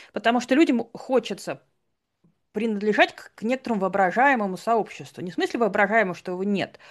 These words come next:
а сообществу людей, которых, как бы, с которым ты лично не знаком, но эти люди должны чем-то объединяться. Вот у них должно быть какое-то, ну, как вам сказать, какая-то вот общая идея. И эта идея, вот, например, выражается в этой эмблеме.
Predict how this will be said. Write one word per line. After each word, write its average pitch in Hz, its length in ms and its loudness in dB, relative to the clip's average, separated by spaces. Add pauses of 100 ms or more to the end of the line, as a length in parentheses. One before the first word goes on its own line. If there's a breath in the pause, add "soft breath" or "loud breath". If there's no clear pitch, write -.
(280 soft breath)
а 247 180 0
сообществу 208 680 -2
людей, 220 260 -2
которых, 247 280 -4
как 208 140 -10
бы, 202 80 -8
с 202 60 -8
которым 214 300 -2
ты 226 100 -2
лично 220 260 -2
не 190 100 -4
знаком, 202 380 -4 (1040 soft breath)
но 226 240 0
эти 269 200 -2
люди 339 180 2
должны 214 440 2
чем-то 254 380 -4
объединяться. 196 560 -4
Вот - 80 -8
у 196 40 -2
них 214 120 -2
должно 208 260 0
быть 277 140 -4
какое-то, 220 640 -2 (640 soft breath)
ну, 190 120 -8
как 214 180 -6
вам 180 100 -6
сказать, 180 360 -6
какая-то 233 340 -4
вот 202 200 -6
общая 226 680 2
идея. 180 480 -2
И - 120 -12
эта 190 220 -6
идея, 339 200 0
вот, 330 120 -2
например, 214 280 0
выражается 220 420 -2
в - 20 2
этой 202 160 -4
эмблеме. 156 440 -6